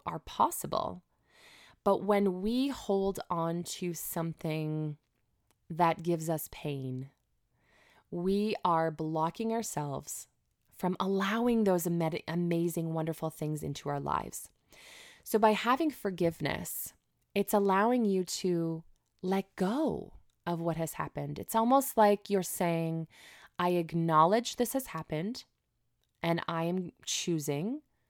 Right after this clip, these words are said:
to let you go so I can move forward." And by letting go, I mean letting go of anything that you've done or said or somebody else has done or said,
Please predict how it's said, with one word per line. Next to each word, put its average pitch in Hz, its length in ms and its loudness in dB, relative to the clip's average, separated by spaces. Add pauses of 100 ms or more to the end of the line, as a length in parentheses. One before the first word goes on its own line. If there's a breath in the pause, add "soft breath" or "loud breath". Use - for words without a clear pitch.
(280)
to 202 180 0
let 185 240 0
you 226 140 -2
go 175 420 0 (560)
so - 260 0
I 151 140 0
can 175 200 -2
move 175 160 -4
forward." - 460 -6 (420)
And 202 140 6
by 208 120 10
letting 220 360 6
go, 208 320 8
I 170 120 2
mean 170 440 -2 (200)
letting 220 360 2
go 202 180 6
of 180 180 2
anything 196 420 2
that 170 140 -2
you've 185 520 -2
done 196 300 2
or 170 200 -4
said 180 580 2
or 160 120 -4
somebody 196 540 -2
else 180 240 0
has 175 180 -4
done 170 200 2
or 170 120 0
said, 165 480 0